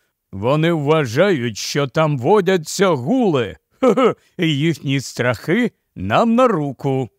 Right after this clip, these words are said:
Гули або гулі. В арабській міфології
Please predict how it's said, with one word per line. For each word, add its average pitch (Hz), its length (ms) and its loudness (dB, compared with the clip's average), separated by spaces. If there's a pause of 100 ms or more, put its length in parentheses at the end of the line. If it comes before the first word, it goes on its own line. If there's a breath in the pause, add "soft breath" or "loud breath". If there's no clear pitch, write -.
(440)
Гули 185 680 -2 (160)
або 165 640 4
гулі. 127 680 -8 (340)
В 110 120 0
арабській 131 640 4
міфології 180 880 -4